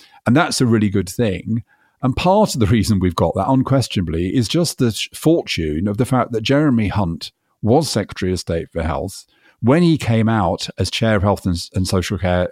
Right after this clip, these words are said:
Select Committee, he banged on and on and on about the need for a long-term workforce plan. So when he got to the Treasury, which has always been the department that has blocked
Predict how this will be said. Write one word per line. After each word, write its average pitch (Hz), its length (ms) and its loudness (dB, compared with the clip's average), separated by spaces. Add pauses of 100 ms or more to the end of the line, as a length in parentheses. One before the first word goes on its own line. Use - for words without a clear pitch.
Select 107 240 -4
Committee, 85 380 -4
he 101 100 0
banged 127 440 2
on 127 240 4
and 113 120 4
on 110 160 4
and 104 100 2
on 107 140 2
about 90 240 0
the 98 80 2
need 98 200 2
for 104 100 -2
a 98 40 4
long-term 98 800 0
workforce 98 500 0
plan. 82 380 -6 (540)
So - 180 2
when 160 160 4
he 202 80 2
got - 200 2
to - 80 -2
the 110 60 2
Treasury, 127 720 -2 (100)
which 117 120 2
has 117 140 4
always 147 260 6
been 107 140 2
the 101 80 2
department 104 480 2
that 90 120 -2
has 87 200 -2
blocked 101 680 0